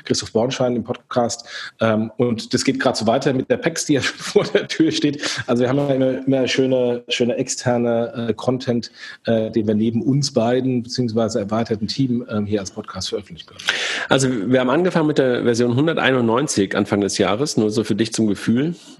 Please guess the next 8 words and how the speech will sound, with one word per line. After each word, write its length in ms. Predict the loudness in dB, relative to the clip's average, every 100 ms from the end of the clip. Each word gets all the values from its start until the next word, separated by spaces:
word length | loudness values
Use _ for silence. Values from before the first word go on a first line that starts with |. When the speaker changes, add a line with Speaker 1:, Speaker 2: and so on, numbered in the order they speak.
| -4
Speaker 2:
Ähm, 280 | 0 2 2
und 140 | 0 0
wir 80 |
sind 100 | 0
bei 80 | 0
der 340 | 0 2 0 0
Nummer 260 | 2 0 -2
zweihundertvierzig. 1120 | -2 0 0 -2 -2 -2 -2 0 -2 -2